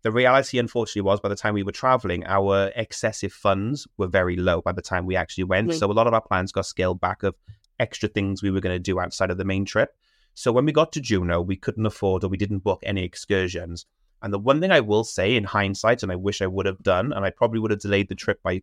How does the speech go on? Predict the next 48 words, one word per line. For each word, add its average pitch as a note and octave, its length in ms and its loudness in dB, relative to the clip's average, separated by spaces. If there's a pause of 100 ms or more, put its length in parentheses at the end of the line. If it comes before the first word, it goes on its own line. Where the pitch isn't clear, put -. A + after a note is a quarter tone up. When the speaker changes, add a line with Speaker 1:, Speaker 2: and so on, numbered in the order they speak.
Speaker 1:
another G2 260 0
year F#2+ 240 0
to G2 100 -14
save F#2 320 0
up G2 200 0
for A2+ 100 -4
excursions, B2 720 -2 (480)
a A#2+ 60 4
lot C3 240 8
of D#3+ 80 4
the D#3 60 0
ports C#3+ 400 2
that C#3 100 -4
you A#2+ 80 2
get G#2+ 180 0
dropped - 260 0
off F#2 240 0
to, G#2 300 2
they're G2 120 2
beautiful D3 640 2
and A#2 120 0
they're F#2+ 100 2
kind G#2 220 -4
of - 80 -8
frontier A#2+ 480 -2
town A2+ 380 -2
America. G2+ 680 0
There's F#2 260 -2
a G#2+ 60 0
lot A#2 160 4
of - 80 -4
history G#2+ 300 -4
and G2+ 120 -4
culture A2 300 -2
to - 100 -8
explore. F#2 560 -4 (460)
But A2 140 2
that A#2+ 180 6
will A#2+ 80 2
get A#2+ 140 0
you A#2 120 0
through A2+ 220 -4
maybe G#2+ 220 0
a G#2 40 -2
couple G#2 280 -2
of G2 80 0
hours. F2 300 0
Speaker 2:
Right. D#3+ 280 0